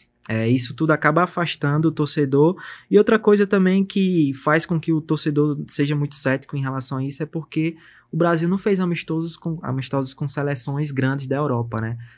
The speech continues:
Ficou jogando ali com as seleções da América do Sul e foi muito bem, estatisticamente falando.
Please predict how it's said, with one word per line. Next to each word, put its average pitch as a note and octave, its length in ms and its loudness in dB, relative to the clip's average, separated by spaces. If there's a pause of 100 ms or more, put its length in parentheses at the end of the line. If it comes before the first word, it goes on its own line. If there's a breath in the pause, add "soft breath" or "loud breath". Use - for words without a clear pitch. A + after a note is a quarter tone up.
Ficou - 200 -2
jogando C3 340 0
ali B2 220 0
com B2 340 -6
as A#2 100 -2
seleções A#2+ 440 -2
da A#2+ 80 2
América A#2+ 320 0
do C#3+ 120 -2
Sul D#3+ 220 2
e F3 40 4
foi D#3 180 2
muito D3+ 280 2
bem, C#3+ 220 0
estatisticamente C3 720 -4
falando. B2 480 0